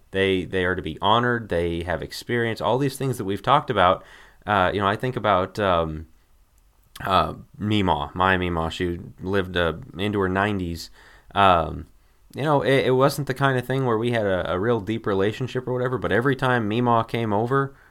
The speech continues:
we, if we were out playing football in the yard or whatever, you stop what you're doing, you go, you say hello, you give her a hug, you know, you, you, you talk with her for a minute, because she's due that honor. She has earned that spot.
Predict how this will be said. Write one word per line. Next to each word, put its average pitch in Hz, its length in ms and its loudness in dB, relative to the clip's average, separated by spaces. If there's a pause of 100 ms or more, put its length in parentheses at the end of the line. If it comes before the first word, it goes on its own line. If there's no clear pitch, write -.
(460)
we, 64 300 -12 (160)
if 78 180 -2
we 85 60 0
were 82 80 4
out 82 120 2
playing 87 200 -2
football 104 320 -2
in 101 80 -2
the 98 60 -2
yard 104 260 2
or 101 40 -2
whatever, 104 200 -2
you 82 80 -4
stop 104 280 0
what 151 120 -2
you're 156 80 -2
doing, 131 340 0 (180)
you 117 120 -4
go, 113 240 4
you 104 100 -2
say 80 260 -4
hello, 113 380 2
you 107 140 -2
give 78 180 -8
her 60 100 -8
a 80 60 -6
hug, 117 380 2
you 92 80 -4
know, 82 100 -4
you, 85 140 -4
you, 87 260 -8
you 95 140 -8
talk 110 260 4
with 120 80 -2
her 113 100 -2
for 117 120 -8
a 110 40 -4
minute, 110 220 -4 (220)
because 143 180 -4
she's 143 240 -4
due 117 220 0
that 90 200 2
honor. 85 260 -4
She 120 220 -6
has 85 280 -4
earned 117 440 0
that 92 280 0
spot. - 440 -4